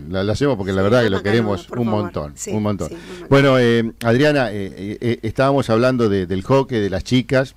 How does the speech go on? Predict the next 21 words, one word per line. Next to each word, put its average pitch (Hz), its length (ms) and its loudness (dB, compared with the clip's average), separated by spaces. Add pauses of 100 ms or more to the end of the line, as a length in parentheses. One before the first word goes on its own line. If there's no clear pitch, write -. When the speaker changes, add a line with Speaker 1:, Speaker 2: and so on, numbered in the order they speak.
Speaker 2:
Sí. - 280 -14 (280)
Speaker 1:
de 107 180 0
la 101 80 0
integración 104 680 2
de 110 60 0
esta 107 180 -2
Speaker 2:
Sí. - 100 -4
Speaker 1:
función, 123 420 0 (300)
que 117 80 0
la 117 100 4
mayoría 123 380 4
de 123 60 2
los 110 140 2
clubes, 117 500 2
eh, - 120 -12
principalmente 104 640 -2
los 98 140 -2
clubes, 104 380 -2
eh, 76 600 -10
de 92 120 -4
barrios, 113 580 2